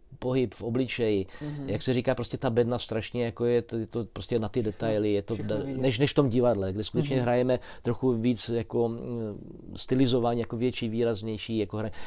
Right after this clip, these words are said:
Speaker 1: eh, je samozřejmě dneska, dneska, eh, se hraje takový ten civil, ale někdy je to na škodu, protože když se to hraje až moc civilním, tak prostě ti zadní diváci vzadu si říkají, my jim nerozumíme, neslyšíme.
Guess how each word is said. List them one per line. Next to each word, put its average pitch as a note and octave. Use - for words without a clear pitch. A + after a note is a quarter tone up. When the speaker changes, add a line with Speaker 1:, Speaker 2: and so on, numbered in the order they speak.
Speaker 1:
eh, B2
je C3
samozřejmě C#3+
dneska, B2
dneska, B2
eh, A2
se A#2
hraje A2+
takový G#2+
ten G2
civil, B2
ale A#2+
někdy C3
je C#3+
to D3
na C3+
škodu, C3
protože A2+
když A2
se B2+
to A#2
hraje B2+
až A#2
moc A#2+
civilním, A#2+
tak A#2
prostě -
ti B2
zadní B2
diváci A2+
vzadu A2+
si -
říkají, A#2
my A#2
jim A#2+
nerozumíme, G#2
neslyšíme. F#2+